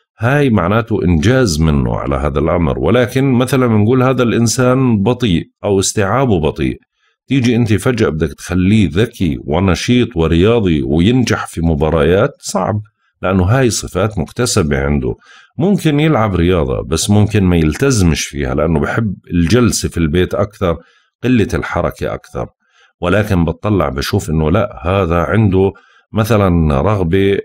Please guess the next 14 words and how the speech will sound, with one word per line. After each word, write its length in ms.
آم، 320
قوة 360
في 340
الخيال، 720
في 120
الكتابة، 800
فبعزز 680
عنده 420
قدرته 500
على 260
القراءة 880
أو 160
الروايات 800
أو، 320